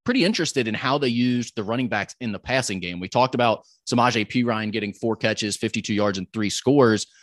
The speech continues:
Uh, but if you look at Joe Mixon, he also had three catches for forty-two yards early in that game. So, um, a-, and, and Travion Williams was in there running routes, sometimes lined up in the slot. They never actually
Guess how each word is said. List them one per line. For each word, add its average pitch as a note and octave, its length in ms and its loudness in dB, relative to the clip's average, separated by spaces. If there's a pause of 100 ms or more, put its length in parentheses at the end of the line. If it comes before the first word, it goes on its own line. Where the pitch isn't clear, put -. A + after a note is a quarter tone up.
(140)
Uh, G#2+ 160 4
but A#2 100 2
if A#2 80 0
you B2 60 2
look C#3 120 2
at A#2+ 100 -2
Joe C3 140 2
Mixon, A2 320 -2
he D3+ 120 -2
also D#3 280 -2
had G2 220 -4
three A2+ 140 -4
catches F#2+ 340 -6
for G2 100 -12
forty-two F#2 400 -2
yards F2+ 320 0
early F#2 280 0
in F2 80 -4
that F2 200 -6
game. F2+ 280 -2
So, G#2+ 400 4 (260)
um, G#2 460 2
a-, B2 120 0
and, A#2+ 360 2
and B2 180 0
Travion D#3+ 380 2
Williams C3+ 280 2
was G2+ 200 -6
in C3+ 120 -2
there A#2+ 160 0
running A2 280 -2
routes, A#2+ 260 0
sometimes A2+ 340 -4
lined G#2+ 220 -2
up G#2 100 -8
in G2+ 60 -6
the F2+ 80 -6
slot. A2+ 320 0
They G#2 80 -2
never G2+ 280 -4 (200)
actually G#2 540 -2